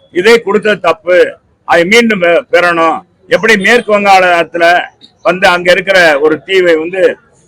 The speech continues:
பெருவாரியா அந்த ம-, அந்த தீவை கொடுத்தது தப்பு என்று அந்த மக்கள்லாம் கேட்ட பொழுது அன்னைக்கு அண்ணா இந்திரா காந்தி வந்து தன்னிச்சையாக கிழக்கு பாகிஸ்தானுக்கு கொடுத்து விட்டார்கள். உடனடியாக உச்ச நீதிமன்றத்திலே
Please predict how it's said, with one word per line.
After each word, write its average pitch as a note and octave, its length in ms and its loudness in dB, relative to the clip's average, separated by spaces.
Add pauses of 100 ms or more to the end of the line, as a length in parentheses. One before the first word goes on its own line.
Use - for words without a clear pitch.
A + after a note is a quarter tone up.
(100)
பெருவாரியா G3 560 2 (460)
அந்த F3+ 240 -4
ம-, E3+ 220 -6
அந்த E3 260 -4
தீவை G#3 300 -2
கொடுத்தது F#3 400 -8 (100)
தப்பு D#3+ 240 -4
என்று F#3 200 -4
அந்த D#3+ 140 -6
மக்கள்லாம் F3+ 540 -6
கேட்ட E3+ 240 -2
பொழுது F3 320 0 (440)
அன்னைக்கு F3 440 -2
அண்ணா F3+ 260 -2 (120)
இந்திரா G3+ 280 -2
காந்தி E3 320 -2
வந்து E3 240 -4 (160)
தன்னிச்சையாக F3+ 720 -2
கிழக்கு F3+ 340 -2
பாகிஸ்தானுக்கு D#3 580 -8
கொடுத்து D#3 200 -18
விட்டார்கள். C#3 420 -8 (440)
உடனடியாக G3 580 2
உச்ச G#3+ 220 -2
நீதிமன்றத்திலே E3 680 -2